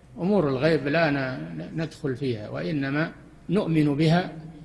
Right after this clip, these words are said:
ونذكر ما جاء وصح فيها ونعتبر ونتعظ. أما أننا نفسرها ون-،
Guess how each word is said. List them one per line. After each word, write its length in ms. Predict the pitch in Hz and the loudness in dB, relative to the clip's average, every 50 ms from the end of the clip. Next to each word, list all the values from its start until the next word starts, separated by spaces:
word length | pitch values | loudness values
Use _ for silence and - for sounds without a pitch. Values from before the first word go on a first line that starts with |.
| - - - - - - - - - - | -20 -20 -20 -20 -20 -20 -20 -20 -16 -8
ونذكر 1200 | - 151 147 147 151 151 147 143 143 139 139 131 139 151 - - 160 190 185 165 156 - - 156 147 | -4 0 4 4 4 6 4 4 2 2 0 -2 -4 -6 -4 -2 0 0 0 0 -2 -2 -2 0 0
ما 200 | 139 143 143 135 | 2 0 0 0
جاء 560 | 131 123 151 156 156 151 139 131 131 131 - - | 2 4 4 4 4 2 0 -4 -4 -6 -8 -8
وصح 500 | 151 127 - - 160 151 - - - 143 | -8 -6 0 0 0 0 0 -2 -4 -2
فيها 480 | 139 143 175 208 202 190 190 190 - - - - - - - - - - | 0 2 0 0 0 0 -4 -6 -8 -10 -16 -20 -20 -20 -20 -20 -8 -2
ونعتبر 560 | 131 151 151 156 156 - 175 175 180 190 165 | 0 0 0 0 2 2 0 2 2 2 2
ونتعظ. 580 | 147 139 147 165 - - - 175 170 190 202 196 - - - - - 190 | 2 2 0 -2 -2 -2 -2 -2 0 0 -2 -4 -8 -12 -18 -14 -6 -4
أما 420 | 190 180 156 147 143 139 156 185 | -2 0 2 2 2 2 0 0
أننا 320 | 190 170 151 139 143 139 | 0 2 2 0 0 -2
نفسرها 640 | 139 123 - 160 156 - - - 175 175 170 147 156 147 | -2 -4 -4 -6 -4 -4 -4 -2 -2 0 0 0 0 -2
ون-، 280 | 139 123 120 123 135 | -2 -4 -6 -6 -8